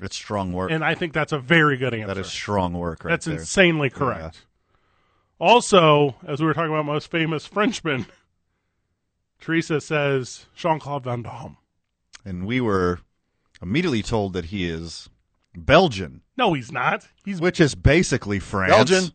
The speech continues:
Speaker 2: He's Belgish?
Speaker 1: He's Belgish. <laughs>
Speaker 3: Belgician.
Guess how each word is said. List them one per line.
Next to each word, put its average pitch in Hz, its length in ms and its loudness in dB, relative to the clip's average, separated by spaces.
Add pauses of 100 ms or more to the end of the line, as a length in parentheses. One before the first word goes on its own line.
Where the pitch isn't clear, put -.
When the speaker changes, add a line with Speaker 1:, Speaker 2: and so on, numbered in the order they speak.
(120)
Speaker 2:
He's 190 200 -6
Belgish? 220 760 4
Speaker 1:
He's 107 200 -4
Belgish. 131 800 2
<laughs> - 40 -20
Speaker 3:
Belgician. 156 760 6